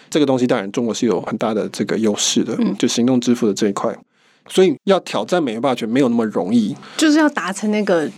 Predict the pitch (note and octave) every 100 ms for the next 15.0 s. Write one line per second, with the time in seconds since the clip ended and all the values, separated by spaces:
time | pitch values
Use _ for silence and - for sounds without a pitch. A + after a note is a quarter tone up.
0 | - - B3 F3+ E3 D#4 A3 F#3+ A3+ E3
1 | D#3+ D3+ G3+ - G3 F#3 F#3+ G3+ - G3
2 | A3 B3 G3 E3 F3+ G3+ G#3+ F3 F#3+ F3+
3 | D#3+ F#3+ F#3+ - F#3+ - - - - C4
4 | G3+ F3 F3 A3+ F#3+ D#3 F#3 G#3 - -
5 | G#3 E3 G#3 D4+ D#4 G#3+ B3 A#3 F#3 A#3+
6 | G#3+ F#3+ G3 G#3+ G3 F#3 F#3+ F3+ F#3 A3
7 | G#3 F#3+ - G#3+ F#3+ F3 D#3+ D#3 D#3+ D#3
8 | E3 D#3+ F3+ E3+ A3 G3+ F#3+ G3+ B3 A#3+
9 | G3+ F#3 G#3 G#3 F#3 F#3 - A#3+ - D#3+
10 | F3 E3+ - - _ - A#3 G#3 A#3+ G#3
11 | F#3 - E3+ D#3 C#3+ - - - - _
12 | _ _ - E3 C3 - G3+ G3+ G3+ A3
13 | A3 G#3 F3 G3+ D3+ F3+ - A2 C#3 -
14 | - D#3 F3+ C#3+ E3 C#3 B2+ A2 - F2